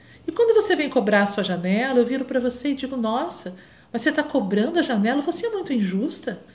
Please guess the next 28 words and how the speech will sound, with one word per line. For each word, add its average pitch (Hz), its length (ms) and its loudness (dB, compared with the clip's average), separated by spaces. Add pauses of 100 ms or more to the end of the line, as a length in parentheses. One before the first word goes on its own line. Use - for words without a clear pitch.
(340)
Isso 349 220 2
foi 440 260 4
ontem. 262 720 4 (260)
Não 403 80 -12
tem 440 160 2
nada 440 300 2
a - 20 2
ver 403 140 4
com 403 140 -4
hoje. 320 380 4
Olha, 381 200 2
hoje 359 160 2
eu 415 60 2
tô 440 100 -4
feliz, 294 560 2
hoje 285 140 0
eu 285 40 -2
tô 349 120 -6
bem, 226 520 2
hoje 226 120 -2
eu 254 60 0
sou, 311 460 0 (400)
né, 208 160 0
uma 247 140 -2
pessoa 247 320 0
serena. 233 580 2 (480)
Eu 339 140 4
dormi 339 680 4